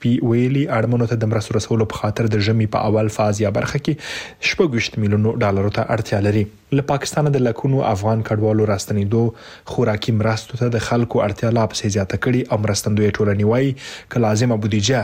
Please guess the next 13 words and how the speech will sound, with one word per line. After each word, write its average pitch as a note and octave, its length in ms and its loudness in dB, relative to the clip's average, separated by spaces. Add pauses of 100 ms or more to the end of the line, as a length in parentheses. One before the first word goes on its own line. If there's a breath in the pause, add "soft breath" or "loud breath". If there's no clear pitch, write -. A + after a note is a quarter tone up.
په - 400 -4
واک A2 160 0
کې A2+ 180 0
ورنه A#2 300 0
کړل B2 240 0
شي، C3 100 0 (200)
ستونزمنه A#2 560 0
به G#2 100 0
وي G#2 100 0
چې G#2+ 140 0
د A2 100 2
لا B2 80 2 (140)
زیاتې A2 240 -2